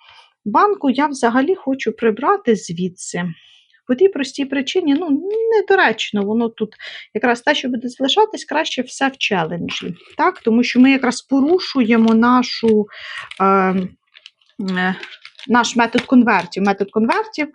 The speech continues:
у нас нульовий бюджет, значить все, що повинно,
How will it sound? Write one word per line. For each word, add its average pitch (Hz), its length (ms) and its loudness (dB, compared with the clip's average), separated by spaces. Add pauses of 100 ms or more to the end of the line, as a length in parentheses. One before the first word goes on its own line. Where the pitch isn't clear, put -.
(400)
у 208 80 2
нас 196 360 2
нульовий 233 400 6
бюджет, 214 500 0
значить 202 300 -2
все, 220 240 0
що - 260 -2
повинно, 190 680 2